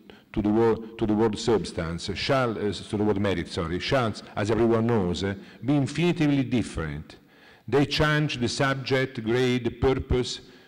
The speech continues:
measuring no, no, not only because nations and people,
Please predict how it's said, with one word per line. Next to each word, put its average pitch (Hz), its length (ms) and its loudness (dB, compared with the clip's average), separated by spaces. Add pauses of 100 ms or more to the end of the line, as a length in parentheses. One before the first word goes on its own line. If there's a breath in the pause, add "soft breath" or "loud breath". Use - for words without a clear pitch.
measuring 127 720 0
no, 127 80 2 (540)
no, 117 320 -2
not 120 400 0
only 123 260 4
because 101 460 2
nations 98 540 -4
and 95 120 -4
people, 85 380 -4